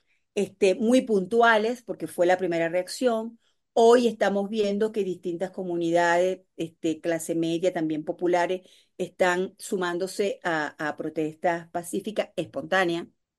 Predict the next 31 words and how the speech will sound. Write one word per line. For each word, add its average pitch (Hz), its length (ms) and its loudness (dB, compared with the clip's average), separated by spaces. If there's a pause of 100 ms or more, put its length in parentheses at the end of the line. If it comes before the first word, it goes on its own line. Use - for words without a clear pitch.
(100)
mm, 143 360 -8
espontáneas. 160 600 -2
Nadie 143 260 -4
está 170 200 -4
convocando 165 720 -2 (320)
a 156 160 -6
nada 175 320 2
en 165 120 -2
este 165 180 -4
momento. 170 420 -4
En 160 60 -4
este 147 180 -8
momento 151 380 -4
se 170 100 -8
está 147 140 -6
haciendo, 147 680 -6 (340)
este, 156 360 -6
todo 165 260 4
el 180 80 6
registro 170 480 -4
de 170 80 2
lo 143 140 -2
que 151 80 -8
ocurrió. 190 560 2 (840)
Este, 196 760 2
y 330 100 2
bueno, 202 400 4 (160)
vamos 226 480 2
teniendo 233 400 4
unas 226 320 0
reacciones 226 1000 0